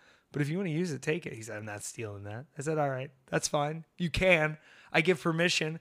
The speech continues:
People ask me once a week, "What's it like to see other people wearing stuff that's like yours, like Jericho wearing a jacket that was like mine, or somebody when Edge came out in a red one." Here's the thing. I don't own spiked jackets.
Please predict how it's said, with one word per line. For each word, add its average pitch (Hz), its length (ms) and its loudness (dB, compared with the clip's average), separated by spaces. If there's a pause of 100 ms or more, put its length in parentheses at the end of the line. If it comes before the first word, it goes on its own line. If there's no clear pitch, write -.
(160)
People 185 220 6
ask 175 160 10
me 180 80 2
once 156 180 2
a 151 60 0
week, 135 180 0
"What's 131 180 -2
it 135 60 -2
like 123 300 -2 (140)
to 135 120 -4
see 123 240 0
other 120 220 -2
people 117 360 -6 (440)
wearing 120 260 4
stuff 113 260 -4
that's - 220 -10
like 110 220 -6
yours, 117 220 -4
like 113 100 -6
Jericho 113 420 2
wearing 113 200 0
a 113 40 -4
jacket 110 300 -6
that 113 80 -10
was 113 160 -12
like 110 220 -10
mine, 110 280 -6
or 104 200 -8 (300)
somebody 147 360 2
when 123 140 2
Edge 127 280 2
came 131 180 -2
out 123 100 2
in 120 60 -4
a 117 60 -4
red 113 240 2
one." 113 280 -2 (200)
Here's 180 200 2
the 156 80 -2
thing. 127 320 -4
I 170 100 4
don't 160 180 2
own 147 180 -2
spiked 135 360 -2
jackets. 123 580 0